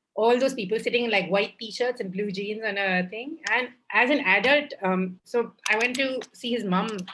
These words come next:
not long ago. And, um, this was during, like, when there was, like, protests in the city. So they live close by to where some of the protests were. So that area got cordoned off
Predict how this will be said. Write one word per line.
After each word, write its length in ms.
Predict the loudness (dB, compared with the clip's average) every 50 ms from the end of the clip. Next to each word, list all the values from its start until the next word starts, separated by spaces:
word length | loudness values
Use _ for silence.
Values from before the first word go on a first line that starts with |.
| -6 -4
not 160 | -2 -2 0
long 260 | 0 0 0 0 -2
ago. 260 | -2 -2 -2 -4 -4 -6 -10 _ _ _ _ _ _ _ _ _ _ _ _ _ _ _ _ -2
And, 1000 | 0 2 2 4 4 2 2 2 2 2 2 2 0 0 -2 -2 -2 -2 0 0
um, 440 | 0 0 0 -2 -4 -6 -10 -14 -18 _ _ _ _ -12 -12 -12 -14 -18 _ _ -20 -20 _ _ _ -6
this 160 | -4 -2 0
was 120 | 0 0
during, 320 | 2 4 4 4 6 4 4
like, 260 | 4 2 2 0 -2 -2
when 220 | 0 0 2 2
there 80 | 2 0
was, 100 | 0 2
like, 180 | 0 0 0 0
protests 420 | -2 0 2 2 0 0 0 -4
in 80 | -8 -6
the 100 | -6 -6
city. 260 | -6 -4 -4 -4 -4
So 240 | -2 0 2 2 0 -2 -6 -14 -16 -16 -16 _ _ -12 -12 -12 -14 _ _ _ _ _ -2
they 260 | 2 4 4 2 2 2
live 240 | 0 0 0 0
close 240 | 0 0 0 0 0
by 220 | 2 2 4 4 2
to 80 | 2
where 220 | 2 0 0 0 0
some 180 | -2 -4 -6
of 80 | -6 -8
the 80 | -6
protests 320 | -4 -4 -2 -2 -4 -4 -4
were. 100 | -4 -4
So 120 | -4 -2 2
that 160 | 2 4 4
area 240 | 4 4 2 2 2
got 140 | 0 -2 -4 -4
cordoned 320 | -4 -4 -4 -2 -4 -4
off 200 | -4 -6 -8 -10